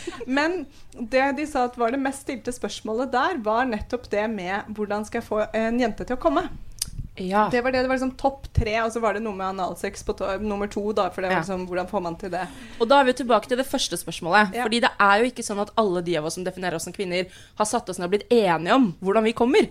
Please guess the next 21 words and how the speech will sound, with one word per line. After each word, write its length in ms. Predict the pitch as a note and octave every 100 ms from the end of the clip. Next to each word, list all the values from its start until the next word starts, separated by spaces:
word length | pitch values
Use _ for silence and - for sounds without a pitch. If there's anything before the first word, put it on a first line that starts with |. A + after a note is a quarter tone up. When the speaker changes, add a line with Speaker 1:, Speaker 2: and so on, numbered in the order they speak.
| -
Speaker 2:
Nei. 360 | G#3 G#3 A3 - -
Speaker 3:
For 100 | B3+
det 100 | C#4
er 120 | B3+
jo 60 | C4
ganske 260 | B3 -
individuelt, 480 | G#3 G3 A3+ G#3+ A3 -
sånn. 340 | D4 C#4 C4 - B3 -
Jeg 20 |
er 60 | B3+
sikker 220 | B3+ C4+
på 80 | C#4
alle 160 | C#4+ B3+
vi 60 |
som 100 | A#3+
sitter 160 | A#3+ A#3+
i 40 |
denne 120 | A#3+ A#3+
salen 260 | G#3+ A3
her, 120 | C4
vi 140 | B3+